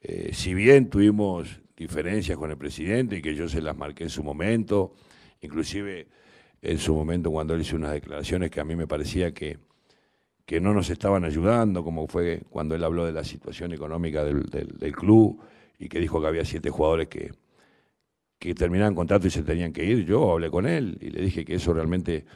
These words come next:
nos perjudicaba en el trabajo nuestro, eh, en, en la estabilidad del grupo, ¿no? Porque estábamos en el mes de febrero y estábamos hablando que había siete jugadores que en, que en junio se iban a ir. Y esas cosas no. Pero bueno, Tulio es un, una persona muy,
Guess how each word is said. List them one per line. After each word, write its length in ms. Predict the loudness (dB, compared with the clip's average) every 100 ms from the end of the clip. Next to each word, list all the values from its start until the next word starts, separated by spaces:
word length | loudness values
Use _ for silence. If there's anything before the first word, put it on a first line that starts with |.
| -20 -20 -20 _ _ _ -16
nos 500 | -10 -6 -4 -2 0
perjudicaba 960 | 0 0 -2 2 8 8 8 6 -2 -10
en 140 | -10
el 100 | -8
trabajo 400 | -2 -2 0 2
nuestro, 640 | 4 2 0 0 2 0 -6
eh, 400 | -8 -8 -8 -10 -10 -8
en, 340 | -8 -6 -8 -10 -12 -16 -20 _ _ -10
en 60 |
la 60 | -8
estabilidad 380 | -2 0 2 2
del 100 | 4
grupo, 360 | 4 4 2
¿no? 220 | 2 2 0
Porque 360 | -4 -4 -8 -14 -20 _ -20
estábamos 380 | _ -6 -4 -2
en 60 | 0
el 80 |
mes 120 | 4 6
de 100 | 4
febrero 340 | 4 2 2
y 40 |
estábamos 260 | 2 2 0
hablando 180 | -2 -2
que 80 | 0
había 140 | -2
siete 240 | 0 0
jugadores 340 | 4 4 4 0
que 80 | -4
en, 160 | -8 -10
que 100 | -12
en 60 | -6
junio 300 | -2 -2 -4
se 120 | -6
iban 220 | -6 -4
a 80 | 2
ir. 240 | 2 0 -8 -20 -20 _
Y 80 | 2
esas 160 | 4
cosas 320 | 8 8 10 8
no. 220 | 6 4 -2 -20 -18 -4
Pero 140 | 0
bueno, 240 | 4 4 6
Tulio 280 | 8 10
es 120 | 10 10
un, 300 | 4 0 -2
una 140 | -2
persona 380 | -2 2 4 4
muy, 500 | 4 4 4 4 0